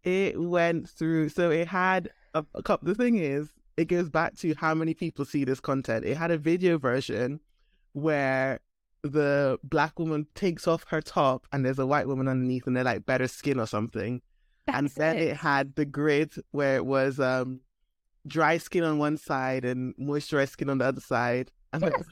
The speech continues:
Speaker 1: <laughs> and it's, they did, they did so many versions of it. And I'm just like, "No one, no one."
Speaker 2: Anyone see what I'm seeing here?
Speaker 1: Anyone? No, nope.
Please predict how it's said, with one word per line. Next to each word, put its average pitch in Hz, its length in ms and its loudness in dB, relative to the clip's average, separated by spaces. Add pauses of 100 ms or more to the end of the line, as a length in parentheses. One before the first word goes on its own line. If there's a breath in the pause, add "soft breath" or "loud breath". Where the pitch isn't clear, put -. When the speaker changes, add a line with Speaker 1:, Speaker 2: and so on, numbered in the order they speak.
Speaker 1:
<laughs> 214 100 -18 (1200 soft breath)
and 233 120 4
it's, 247 220 2
they 240 200 4
did, 247 200 0 (140)
they 226 100 -2
did 240 280 -4
so 226 260 4
many 226 280 2
versions 185 540 0
of 147 160 -4
it. 131 240 -2
And 156 100 -2
I'm 160 100 -2
just 165 160 -2
like, 165 200 2
"No 214 200 0
one, 381 260 2 (380)
no 269 280 2
one." 170 400 2 (340)
Speaker 2:
Anyone 359 320 4
see 381 240 0
what 392 180 4
I'm 392 100 4
seeing 415 280 0
here? 440 240 2 (240)
Speaker 1:
Anyone? 359 480 2
No, 320 220 2
nope. 349 440 0